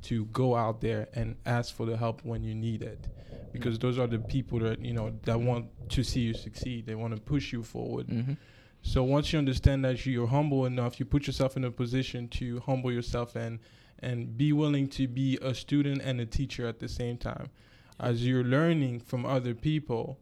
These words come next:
Speaker 1: you're also going out there and teaching others and passing it on. So I know you, you briefly talked about the fact that, you know, um, you, you wanted this item and then you got the next item. So you, you already got in the habit early on to, you know,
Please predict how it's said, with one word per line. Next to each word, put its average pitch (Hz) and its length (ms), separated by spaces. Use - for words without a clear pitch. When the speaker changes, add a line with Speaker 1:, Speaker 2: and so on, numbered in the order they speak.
Speaker 1:
you're 123 160
also 123 260
going 131 320
out 123 220
there 120 220
and 120 300
teaching 120 460
others 120 480
and 117 160
passing 120 400
it 110 80
on. 117 300
So 127 140
I 135 100
know 143 240
you, 131 260
you 139 200
briefly 143 340
talked 135 320
about 120 460
the 120 100
fact 123 340
that, 120 320
you 127 100
know, 117 200
um, 127 360
you, 123 360
you 127 140
wanted 123 320
this 139 240
item 123 380
and 117 80
then 117 100
you 120 100
got 120 200
the 117 80
next 127 340
item. 120 260
So - 140
you, 135 220
you 143 180
already 143 320
got 135 180
in 127 100
the 123 100
habit 123 480
early 123 340
on 120 280
to, - 180
you 127 140
know, 117 240